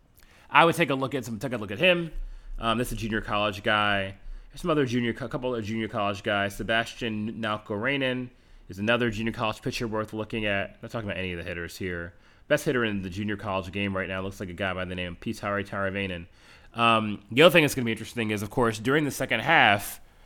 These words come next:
the college league is gonna run, so you may actually be able to see some stats and really be able to start to evaluate these guys and figure out who is who and what's what. Uh,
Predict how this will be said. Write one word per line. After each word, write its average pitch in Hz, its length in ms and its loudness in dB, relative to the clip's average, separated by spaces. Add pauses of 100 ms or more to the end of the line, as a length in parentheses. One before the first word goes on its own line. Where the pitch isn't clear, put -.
(340)
the 127 180 0
college 165 320 8
league 139 100 8
is 123 100 6
gonna 104 240 6
run, 95 400 6
so 110 580 4
you 120 140 0
may 135 140 10
actually 123 240 2
be 110 80 2
able 107 100 0
to 101 60 -8
see - 80 -6
some 101 120 -6
stats 113 440 6
and 110 80 2
really 104 180 4
be 101 160 4
able 95 200 2
to 95 100 -2
start 104 240 -4
to 110 80 0
evaluate 95 720 4 (360)
these 107 200 0
guys 98 420 6
and 92 120 -10
figure 104 360 2
out 98 380 6 (280)
who 147 180 4
is 110 100 0
who 120 160 2
and 98 140 2
what's 95 260 2
what. 95 400 0 (640)
Uh, 104 300 4